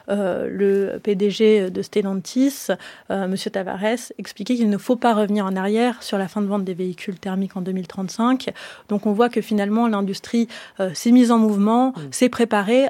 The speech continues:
Speaker 1: a investi massivement aussi dans la technologie batterie, euh, et elle ne veut pas, euh, euh, de retour en arrière ou, euh,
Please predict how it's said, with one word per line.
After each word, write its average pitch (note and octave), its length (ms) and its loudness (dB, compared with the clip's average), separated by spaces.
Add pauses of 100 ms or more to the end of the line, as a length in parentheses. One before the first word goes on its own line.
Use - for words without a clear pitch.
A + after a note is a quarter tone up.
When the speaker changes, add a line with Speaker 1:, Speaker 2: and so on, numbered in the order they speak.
Speaker 1:
a A#3 60 2
investi A#3+ 560 2
massivement A3 600 2 (260)
aussi G#3 260 -2
dans G#3+ 340 0
la G3 200 -4
technologie G#3 380 -2 (160)
batterie, A#3+ 560 0 (320)
euh, F#3+ 380 0
et G#3+ 80 2
elle G#3+ 180 2
ne G3+ 80 0
veut F#3+ 180 0
pas, A#3 480 4
euh, F#3+ 120 -2 (320)
euh, G3 100 2
de G3+ 80 4
retour G#3+ 340 2
en G3+ 140 0
arrière G#3+ 600 2
ou, G#3+ 420 2
euh, F#3+ 160 -2